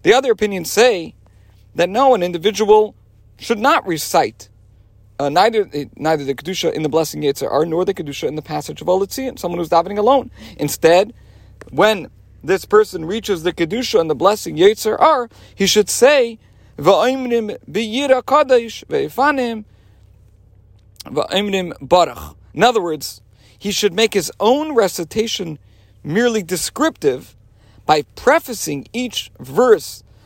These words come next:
of the sanctification with a phrase that narrates how the angels utter it. So the Alter Rebbe now says,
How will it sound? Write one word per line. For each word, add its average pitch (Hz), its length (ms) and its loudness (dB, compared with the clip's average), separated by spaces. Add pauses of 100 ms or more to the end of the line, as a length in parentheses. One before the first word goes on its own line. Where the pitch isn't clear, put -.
(140)
of 190 280 2
the 170 100 -2
sanctification 190 800 -4
with 202 160 2
a 214 60 4
phrase 254 520 0 (200)
that 190 140 4
narrates 247 760 0 (340)
how 285 300 4
the 247 240 -6
angels 277 500 -2
utter 139 280 2
it. - 200 -10 (1500)
So - 120 -18
the 139 100 2
Alter - 200 2
Rebbe 208 220 2
now 147 160 0
says, - 560 -14